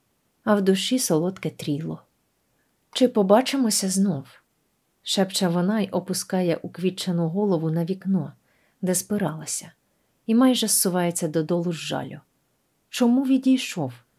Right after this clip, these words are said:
Що сталося, чого розгнівався? Що означали його загадкові слова при виході од неї?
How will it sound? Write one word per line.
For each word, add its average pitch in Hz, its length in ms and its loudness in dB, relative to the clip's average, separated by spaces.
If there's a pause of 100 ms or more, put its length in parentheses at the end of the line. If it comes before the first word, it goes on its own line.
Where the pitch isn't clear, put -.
(120)
Що - 280 -4
сталося, 185 640 -2
чого 190 320 -2
розгнівався? 208 880 -2 (600)
Що - 280 2
означали 196 600 2
його 185 400 -2 (240)
загадкові 208 600 0
слова 226 480 -2
при 175 140 0
виході 160 420 -2
од 190 120 0
неї? 170 380 -2